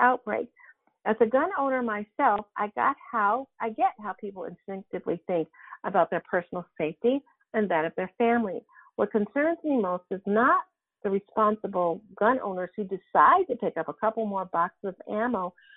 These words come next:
but the person who's never handled a gun buying an A R fifteen, who plans to bring a weapon of home, of war into their home untrained and is already under the ext-,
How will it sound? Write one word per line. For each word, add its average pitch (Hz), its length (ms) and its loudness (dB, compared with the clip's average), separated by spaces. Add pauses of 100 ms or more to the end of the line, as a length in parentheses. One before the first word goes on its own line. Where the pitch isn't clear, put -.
(160)
but 254 100 -2
the 269 100 2
person 349 360 -4
who's 294 180 -4
never 226 200 -6
handled 226 400 -6
a 196 60 -6
gun 180 340 -6
buying 254 600 0
an 185 80 -4
A 185 220 -4
R 180 220 -6
fifteen, 170 480 -8 (360)
who 262 140 6
plans 320 400 2 (100)
to 247 60 -2
bring 202 220 -6
a 175 80 -6
weapon 240 400 0
of 240 100 -6 (180)
home, 214 400 -2 (800)
of 190 140 -4
war 214 480 2 (320)
into 254 280 -8
their 240 140 -8
home 190 320 -12 (160)
untrained 202 680 -6 (400)
and 214 140 -4
is 202 100 -4 (120)
already 277 380 0
under 220 160 -4
the 208 100 -2
ext-, - 480 -12